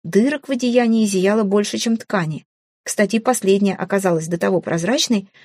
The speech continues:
что не скрывала на просвет ничего. Повертев одежку в руках, я обнаружила бирку. Дамское нижнее кружевное бельё, что разожжёт в мужчине страсть, значилось на ней.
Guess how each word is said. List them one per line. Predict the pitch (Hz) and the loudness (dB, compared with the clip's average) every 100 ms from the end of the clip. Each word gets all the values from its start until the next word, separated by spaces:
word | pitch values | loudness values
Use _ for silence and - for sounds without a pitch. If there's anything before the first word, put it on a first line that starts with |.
| _ | _
что | - - | -10 -4
не | 185 | -2
скрывала | 175 - 165 226 285 | -2 -2 0 0 0
на | 254 | 0
просвет | 202 170 - 175 | 0 -2 -2 -2
ничего. | 214 233 - 285 190 - - _ _ _ _ - | 0 -2 -2 -4 -6 -8 -16 _ _ _ _ -4
Повертев | 196 190 185 196 | 0 0 2 2
одежку | 190 180 185 - | 2 2 2 0
в | 180 | -2
руках, | 180 220 240 | -2 -2 -2
я | - | 0
обнаружила | 175 180 202 214 233 | 0 0 0 2 2
бирку. | 196 190 180 - 151 - _ _ _ | 2 2 0 -2 -12 -14 _ _ _
Дамское | 185 196 180 156 - 180 | -4 -2 0 -2 -4 0
нижнее | 190 202 170 170 | 2 2 2 -2
кружевное | 170 180 185 185 185 170 | -2 -4 -2 0 0 0
бельё, | 175 170 180 226 277 - - _ | 0 0 0 -2 -4 -10 -20 _
что | - - 185 | -12 -4 0
разожжёт | 175 170 170 170 170 233 269 | 0 0 0 -2 0 0 0
в | |
мужчине | 233 202 - 220 262 | 0 0 0 0 0
страсть, | 269 - 262 170 165 - - _ _ | -2 -6 -4 -4 -4 -10 -20 _ _
значилось | 175 196 175 - 165 - | 0 2 2 -2 -4 0
на | 214 | 0
ней. | 196 156 | 0 -2